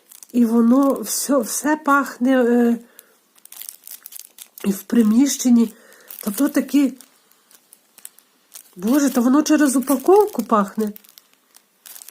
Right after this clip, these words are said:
А які гарні запахи. Ксюшенька, в мене вже хата буде вся пахнути. Якраз в кожну кімнату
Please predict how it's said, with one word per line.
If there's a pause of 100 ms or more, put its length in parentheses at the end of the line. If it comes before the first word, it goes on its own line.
(200)
А
які
гарні
запахи. (400)
Ксюшенька,
в
мене
вже
хата (420)
буде
вся
пахнути. (400)
Якраз
в
кожну
кімнату